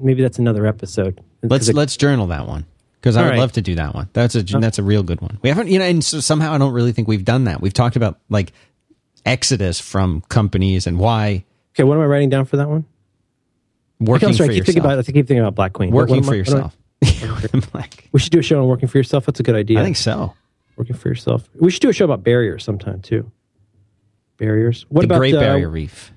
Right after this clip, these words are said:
Speaker 1: Great Barrier Reef. Okay, what about, uh, what about doing creative work? Should we do a show on that?
Speaker 2: Yes.
Speaker 1: Okay, what about that outfit when she's the Black Queen? Is that something we should talk about?
Speaker 2: Yes. Did we
Speaker 1: There's
Speaker 2: ever
Speaker 1: a
Speaker 2: talk
Speaker 1: white
Speaker 2: about
Speaker 1: house
Speaker 2: burning out?
Speaker 1: Hmm?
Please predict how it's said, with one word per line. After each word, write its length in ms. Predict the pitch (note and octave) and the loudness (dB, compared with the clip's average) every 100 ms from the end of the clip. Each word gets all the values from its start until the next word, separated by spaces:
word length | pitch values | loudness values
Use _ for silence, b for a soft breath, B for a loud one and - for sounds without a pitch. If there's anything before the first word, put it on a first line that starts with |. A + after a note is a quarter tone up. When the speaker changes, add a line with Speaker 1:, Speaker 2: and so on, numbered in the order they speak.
| _ _ _ _ _ _ _ - | _ _ _ _ _ _ _ -4
Speaker 1:
Great 160 | C#3+ | 0
Barrier 180 | B2+ A#2+ | 2 2
Reef. 220 | D#3 B2+ | 2 0
Okay, 160 | C#3+ D#3+ | 0 2
what 160 | E3+ | 2
about, 340 | E3+ E3 C#3+ D3+ | 2 0 0 0
uh, 120 | C3 | 2
what 140 | C3+ | 0
about 200 | C3 B2+ | 0 -2
doing 160 | - A#2+ | -2 -4
creative 280 | - A#2 A2 | -2 0 0
work? 120 | F#2+ | -2
Should 80 | - | 0
we 40 | |
do 100 | A#2 | 0
a 20 | |
show 180 | A#2+ C3 | 0 0
on 80 | A#2 | 2
that? 200 | B2+ C#3+ | 0 0
Speaker 2:
Yes. 380 | A2+ G2 C3+ - _ _ _ _ _ _ | 0 0 0 -6 _ _ _ _ _ _
Speaker 1:
Okay, 120 | D3 | 2
what 60 | G3 | 2
about 200 | G#3 D#3+ | 2 0
that 100 | B2 | 0
outfit 300 | B2+ - F2 | 0 -2 -4
when 80 | G2 | -6
she's 140 | G#2+ | -8
the 60 | G#2+ | -4
Black 200 | G#2+ - | -4 -2
Queen? 220 | A#2 F#2+ | -4 -2
Is 40 | |
that 100 | A2 A2+ | -2 -2
something 160 | A#2 | -2
we 60 | A#2 | -2
should 120 | - | -2
talk 200 | A#2+ A2+ | -6 -4
about? 240 | B2 B2+ G#2+ | -2 0 2
Speaker 2:
Yes. 320 | F#2 G#2+ - | 0 -2 0
Did 180 | C3+ C#3+ | 0 2
we 140 | A3 | 2
Speaker 1:
There's 120 | D3 | 2
Speaker 2:
ever 40 | - | 2
Speaker 1:
a 20 | |
Speaker 2:
talk 80 | - | 2
Speaker 1:
white 80 | G3+ | 0
Speaker 2:
about 200 | G#3+ A#3 | 0 2
Speaker 1:
house 60 | D#3+ | 2
Speaker 2:
burning 320 | B2 C#3+ B2+ | 2 0 0
out? 280 | A#2+ D3 - - _ _ _ _ _ _ _ _ | -2 -4 -12 -20 _ _ _ _ _ _ _ _
Speaker 1:
Hmm? 220 | F3+ A#3 | 0 0